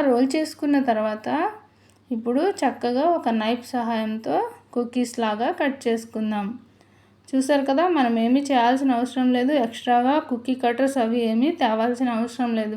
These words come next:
ఫ్రెండ్స్. ఇలా చక్కగా నైఫ్తోనే బాగా కుకీ షేప్లో వచ్చేలాగా కట్ చేసుకుంటే సరిపోతుంది. ఇలా కట్ చేసి వదిలేస్తే చాలు ఫ్రెండ్స్, ఇంకా ట్యాప్ చేయాల్సిన అవసరం లేదు. చక్కగా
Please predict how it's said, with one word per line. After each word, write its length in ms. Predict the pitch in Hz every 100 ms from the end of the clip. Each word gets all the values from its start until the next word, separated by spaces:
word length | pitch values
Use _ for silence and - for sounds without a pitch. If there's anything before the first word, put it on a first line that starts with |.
| -
ఫ్రెండ్స్. 320 | 277 349 - - _ _ _
ఇలా 180 | 233 254 285 240
చక్కగా 520 | 226 - 254 233 226 - 240
నైఫ్తోనే 580 | 226 226 - 247 247 311 427 - _ _ _ -
బాగా 340 | 226 220 247 294
కుకీ 260 | 247 226 262
షేప్లో 360 | 254 233 226 240
వచ్చేలాగా 520 | 220 - 233 220 220 294 294
కట్ 180 | 233 226
చేసుకుంటే 420 | 233 233 226 233 320
సరిపోతుంది. 720 | 285 220 226 214 214 208 208 - _ _ _
ఇలా 160 | 220 226 254
కట్ 180 | 233 226
చేసి 320 | 247 240 - 320 285
వదిలేస్తే 480 | 220 226 233 - 294 294
చాలు 240 | 226 226 240
ఫ్రెండ్స్, 260 | 277 -
ఇంకా 160 | 262 226 226
ట్యాప్ 240 | 202 208
చేయాల్సిన 440 | 247 226 226 233 262 277
అవసరం 360 | 226 220 247 226 220
లేదు. 220 | 208 202 254 - _ _ _ _ _ _ -
చక్కగా 480 | 247 240 - 277